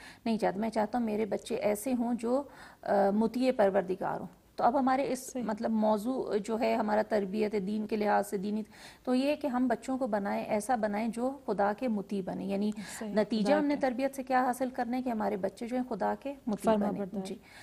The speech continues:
Speaker 1: تو اب اس میں جو ہے، اس کے لیے کیا، وہ ہمیں دکھانا ہوگا کہ ہم as a، آ، والدین جو ہے، ہم بچوں کو کیا دکھا رہے ہیں۔ مطلب اگر ہم ان کو
Speaker 2: صحیح۔
Speaker 1: بچوں کو مطیع پروردگار بنانے، تو آیا ہم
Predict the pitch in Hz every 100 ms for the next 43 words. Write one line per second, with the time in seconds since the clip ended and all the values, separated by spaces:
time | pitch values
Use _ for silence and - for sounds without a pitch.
0 | - - - 254 - 294 - 302 339 262
1 | 277 262 269 277 - 247 - 320 320 277
2 | 196 202 254 262 269 220 208 208 233 240
3 | 202 208 247 220 240 220 202 202 208 -
4 | - 202 190 185 - 185 190 190 196 233
5 | 233 220 214 233 247 - - 247 247 247
6 | 285 269 262 254 214 196 - 175 - 185
7 | 190 - 202 190 190 202 220 262 214 208
8 | 214 196 202 220 208 214 208 220 220 208
9 | 196 190 202 208 190 196 220 226 - 208
10 | 240 233